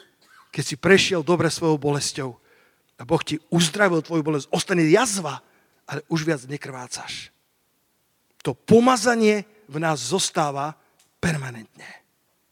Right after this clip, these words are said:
Niekedy ho necítiš, ale aj vtedy, keď ho necítiš vôbec, je stále tam.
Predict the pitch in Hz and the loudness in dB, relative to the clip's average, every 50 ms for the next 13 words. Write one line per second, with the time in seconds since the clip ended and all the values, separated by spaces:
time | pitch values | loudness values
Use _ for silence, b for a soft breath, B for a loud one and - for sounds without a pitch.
0 | _ _ _ _ _ _ _ _ _ _ _ _ _ _ _ _ _ _ _ _ | _ _ _ _ _ _ _ _ _ _ _ _ _ _ _ _ _ _ _ _
1 | _ _ _ _ _ _ _ _ _ _ _ _ _ _ _ - 147 175 185 - | _ _ _ _ _ _ _ _ _ _ _ _ _ _ _ -2 2 2 4 4
2 | 208 196 180 175 160 139 - - - - 143 180 190 180 - 220 233 196 - - | 4 4 4 4 4 4 0 -4 -8 0 4 4 4 4 2 -4 -6 -6 -4 -4
3 | 269 262 - - - _ _ _ _ _ _ _ _ _ _ _ _ - 185 180 | -2 -2 -2 -4 -6 _ _ _ _ _ _ _ _ _ _ _ _ 0 2 2
4 | 170 151 139 - - 208 190 180 165 170 160 147 151 147 160 165 - - 151 - | 2 0 -2 -2 2 2 4 4 2 -2 -2 -6 -6 -4 -4 -4 -4 -6 -10 -10
5 | - 135 123 117 120 180 202 202 - 127 123 - - - - - _ _ _ _ | -10 -12 -12 -12 -12 -10 -8 -8 -8 -8 -10 -8 -8 -8 -8 -8 _ _ _ _
6 | _ _ _ _ _ - 131 123 - - 131 135 127 127 123 - - 107 - | _ _ _ _ _ -12 -8 -6 -6 -6 -6 -8 -8 -10 -10 -10 -10 -12 -12